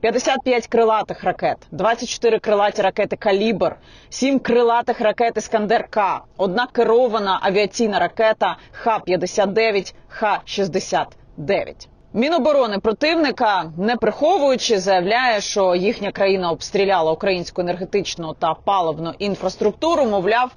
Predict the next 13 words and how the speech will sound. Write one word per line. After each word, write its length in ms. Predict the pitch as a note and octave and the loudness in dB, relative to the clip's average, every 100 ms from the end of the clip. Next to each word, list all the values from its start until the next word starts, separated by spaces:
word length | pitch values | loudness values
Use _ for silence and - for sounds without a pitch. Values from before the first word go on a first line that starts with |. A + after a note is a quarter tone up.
| - - - | -18 -20 -4
в 200 | F3+ F#3 | 0 2
якості 540 | A3 A3+ A3 - A3 | 2 2 0 0 0
відповіді 1000 | G3 C4 D#4 - C4+ A#3 G3 G#3+ F#3+ E3+ D#3 | 2 2 0 0 0 0 0 2 2 2 0
за 220 | D#3+ A#3+ | 0 0
удар 360 | A3+ G#3 B3 A#3 | 2 2 0 0
ракетами 480 | G3+ A3+ A3+ G3+ | 0 0 0 0
"Атакмс" 580 | G3 G3+ A#3 G#3+ F#3+ - | 2 2 0 -2 -4 -6
по 220 | - G3+ | 0 0
військовому 520 | E3+ - - G3+ F3+ F3 | 0 -2 -2 0 0 -2
литовищу 600 | E3+ B3 B3 A#3 - F3 | 0 2 2 2 0 -2
в 100 | F3 | 0
районі 420 | F3+ F#3+ G#3+ F3 | 0 0 -2 -2
міста 540 | F3 F#3 - F#3+ G2+ | -4 -4 0 0 0